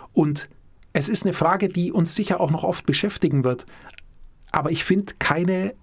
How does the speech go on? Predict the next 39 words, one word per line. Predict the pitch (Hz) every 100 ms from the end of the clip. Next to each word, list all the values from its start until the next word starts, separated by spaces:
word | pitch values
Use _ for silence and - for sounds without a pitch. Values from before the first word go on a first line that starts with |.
| -
ich | -
find | - 247
leider | 214 202 196
keine | - 190 185
Antwort. | 185 233 - 110 -
Ich | 135
hab, | - - -
äh, |
ein | - 170 175
System | 170 160 175 196
versucht, | 180 - 208 - -
dass | 160
ich | 190 -
mir | 160 151 151 - - - - -
gesagt | 147 170 170
hab, | 147
okay, | 147 - 185 214 -
such | - 202 196
dir | -
deine | 156 143 147
drei | 147 160 165
wichtigsten | 190 - 208 - 190 180 175 - - - - -
Nebenprojekte | 160 175 151 131 120 120 -
raus, | 110 113 - - - - - - -
abgesehen | 151 147 143 151
von | 143 139
meinem | 131
regulären | 131 135 120 120
Job. | 117 117 - - - - - - - -
Und | 160 135
mach | 185
dir | - 185
Notizen, | 151 - 190 -
wie | 156
viel | 147
Zeit | 147 143 147
du | 131
damit | 127 117
verbringst. | - 117 117 113 - -